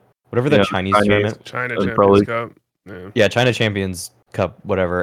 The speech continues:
Speaker 1: And then they won. What did they win?
Speaker 2: Pro
Speaker 1: Won
Speaker 2: League.
Speaker 1: one more. Pro League. Okay. And they also came in second in Epicenter. So it was, like, three first places, one second place, and then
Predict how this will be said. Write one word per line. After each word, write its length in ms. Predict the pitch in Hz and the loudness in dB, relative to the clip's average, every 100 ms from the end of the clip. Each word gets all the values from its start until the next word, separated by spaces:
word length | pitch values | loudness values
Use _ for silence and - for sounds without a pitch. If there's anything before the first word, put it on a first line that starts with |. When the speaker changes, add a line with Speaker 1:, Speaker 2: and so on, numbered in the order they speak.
| - | -2
Speaker 1:
And 160 | 110 113 | -2 0
then 100 | 113 | 2
they 120 | 110 | 2
won. 480 | 101 101 95 95 - _ _ _ _ _ _ _ _ | 2 0 -2 -6 -10 _ _ _ _ _ _ _ _
What 80 | 110 | -10
did 80 | 127 | -6
they 120 | 104 | -6
win? 440 | 80 85 73 71 - _ - | -6 -10 -12 -16 -18 _ 0
Speaker 2:
Pro 160 | 110 | 4
Speaker 1:
Won 80 | 101 | 4
Speaker 2:
League. 80 | 107 | 4
Speaker 1:
one 120 | 104 | 0
more. 200 | 92 - _ _ _ _ _ _ | -4 -8 _ _ _ _ _ _
Pro 160 | 117 113 | -2 0
League. 340 | 104 92 98 _ - | 0 -2 -8 _ -12
Okay. 380 | 107 95 87 87 _ | -6 -4 -4 -6 _
And 100 | 110 | -2
they 60 | 117 | 2
also 240 | 123 131 | 4 2
came 160 | 139 127 | 0 -2
in 60 | 107 | -2
second 340 | - 123 117 | 0 0 0
in 60 | 87 | -2
Epicenter. 500 | 101 98 92 90 87 | -6 -6 -6 -6 -2
So 100 | 135 | 0
it 40 | |
was, 100 | 120 | 2
like, 180 | 123 98 | 2 0
three 600 | - 120 139 151 156 151 - _ _ | -6 0 2 2 0 -2 -8 _ _
first 280 | 139 143 - | 0 0 0
places, 480 | 107 95 95 92 - _ _ | -2 -2 -2 -6 -8 _ _
one 240 | - 110 120 | -2 0 0
second 320 | 113 110 101 | 0 0 0
place, 420 | 95 90 87 - - _ _ | -2 -2 -2 -6 -14 _ _
and 120 | 101 107 | -2 0
then 420 | 107 101 92 | 0 -2 -6